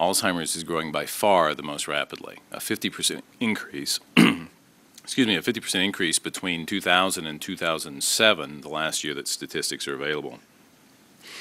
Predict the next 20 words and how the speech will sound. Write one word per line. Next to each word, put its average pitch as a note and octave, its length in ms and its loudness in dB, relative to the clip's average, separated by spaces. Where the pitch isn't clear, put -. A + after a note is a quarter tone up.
And G#2 140 6
it's G2+ 160 0
the G#2+ 120 2
only F#3+ 400 6
one F#2+ 200 2
of D#2+ 80 -4
the D#2+ 80 -10
top F#2 240 0
ten E2+ 180 -6
causes F2 320 0
of D2+ 140 -8
death D#2 240 0
that E2 100 -4
has F2+ 540 0
nothing F#2 760 0
that, - 280 -6
to G2 100 -2
do D#2+ 340 0
to - 140 -8
prevent, G#2 760 0